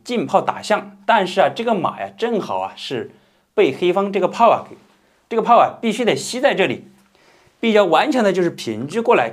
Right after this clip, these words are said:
赶马，然后进炮打象。那这里就是有个非常巧妙的运子手法了。首先我们平车一将军，那怎么办呢？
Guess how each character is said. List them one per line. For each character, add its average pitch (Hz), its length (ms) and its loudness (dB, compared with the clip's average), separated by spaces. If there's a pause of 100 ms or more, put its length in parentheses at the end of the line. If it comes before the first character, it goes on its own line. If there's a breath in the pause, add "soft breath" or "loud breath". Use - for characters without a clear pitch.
(120)
赶 117 220 0
马， 196 340 -2
然 113 280 -6
后 196 180 0
进 175 280 -6
炮 160 200 -4
打 - 240 -14
象。 - 280 -6 (480 soft breath)
那 139 140 4
这 254 160 2
里 131 180 0
就 135 200 -4
是 127 140 -10
有 95 140 -6
个 113 160 -6
非 240 280 -4
常 135 220 -6
巧 - 460 -6
妙 170 120 0
的 156 100 0
运 208 260 -2
子 98 140 -12
手 117 260 -12
法 151 160 0
了。 - 140 -12 (1300 soft breath)
首 165 320 0
先 254 280 -2
我 151 80 -2
们 123 200 -4
平 104 380 -10
车 220 100 -10
一 226 200 -2
将 208 240 -2
军， 208 220 -6 (1080 soft breath)
那 156 100 -2
怎 147 140 -4
么 131 120 -2
办 180 220 2
呢？ 131 200 -8